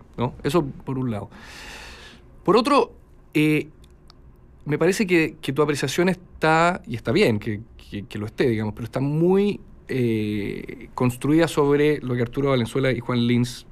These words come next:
pensaban de la Constitución del veinticinco, ¿no? Culpándola de todos los males del siglo veinte, más o menos, ¿no? Y culpándola del golpe de Estado porque no habría potenciado el centro político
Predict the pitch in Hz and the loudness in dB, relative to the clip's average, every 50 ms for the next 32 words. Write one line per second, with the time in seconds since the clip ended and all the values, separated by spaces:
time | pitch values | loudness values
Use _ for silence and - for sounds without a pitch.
0 | - - - - - 104 104 - - 175 147 113 104 101 98 98 95 92 95 92 | -20 -20 -12 -8 -6 -6 -2 2 2 4 4 4 2 0 -4 -6 -6 -8 -8 -8
1 | 92 90 92 - - 92 90 90 98 95 92 - - - - - - - - - | -10 -12 -12 -12 -12 -10 -10 -10 -10 -10 -12 -14 -14 -16 -16 -16 -16 -18 -18 -18
2 | - 113 117 120 131 - - - - - - - 120 113 113 - - 151 151 156 | -14 -10 -8 -8 -8 -8 -10 -16 -20 -20 -4 -2 0 0 0 0 0 0 0 2
3 | 160 156 165 160 151 139 120 113 120 - 143 147 151 147 135 131 131 135 143 139 | 2 0 0 2 0 0 0 -2 -2 -2 0 0 0 0 0 0 0 2 2 2
4 | 139 143 143 147 - - 113 117 113 - 123 117 127 165 175 123 98 - - - | 2 0 0 -2 -6 -8 -10 -10 -6 -6 -2 0 2 2 2 2 0 -4 -8 -16
5 | - - - - - - 113 110 110 - 113 113 117 101 - 104 98 98 107 110 | -20 -20 -20 -20 -14 -8 -8 -6 -6 -4 -2 -2 -2 -2 -4 -6 -8 -8 -6 -6
6 | 98 107 - 101 98 - 113 110 110 117 117 113 117 113 - - - - 104 95 | -6 -6 -6 -6 -6 -4 -2 -2 0 0 0 0 0 -2 -4 -8 -10 -10 -8 -4
7 | 113 113 107 - 113 107 - - - 160 165 165 151 143 135 131 - 139 131 139 | -4 -4 -4 -4 -6 -8 -2 0 2 4 4 4 2 0 -2 0 -2 0 2 2
8 | 151 156 160 160 160 - - - - - - 120 120 127 135 147 139 135 131 131 | 4 4 4 2 0 -4 -12 -20 -12 -4 -2 0 0 2 4 4 4 4 4 2
9 | - 131 123 120 117 - - 139 135 127 - - 127 123 - 135 123 120 123 - | -2 -4 -2 -2 -2 0 0 0 0 0 0 -2 -4 -4 -4 -6 -8 -8 -6 -4
10 | 123 131 151 160 160 170 165 151 - | -4 -2 -2 -2 -2 -2 -2 -2 -4